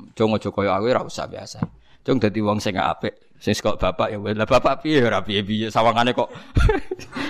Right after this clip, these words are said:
Sawangane kok apik kowe, wong kowe di masa depan. Ngono wis, pokoke sing netral-netral ae. Paham ya, ora usah berlebihan diceritani detaile ngene. Anakmu sok ben tetep puber, eling ya.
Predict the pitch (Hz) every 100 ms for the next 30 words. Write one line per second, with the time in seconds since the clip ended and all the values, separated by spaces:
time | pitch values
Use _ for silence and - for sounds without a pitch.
0 | - 160 143 139 139 156 156 147 - 165
1 | 143 151 139 156 131 123 139 139 127 -
2 | - 123 135 127 131 - 107 143 135 127
3 | 123 117 170 196 - 214 208 220 233 226
4 | 214 - 220 226 - 220 277 120 - _
5 | _ _ _ _ _ _ - - _ _
6 | _ _ _ _ _ _ _ _ _ _
7 | _ 127 117 113 98 98 98 104 - 101
8 | 101 110 110 101 101 98 98 95 98 95
9 | - 92 92 95 101 - _ - - 117
10 | 135 107 127 139 113 123 117 - 107 -
11 | 101 92 - 87 82 98 98 76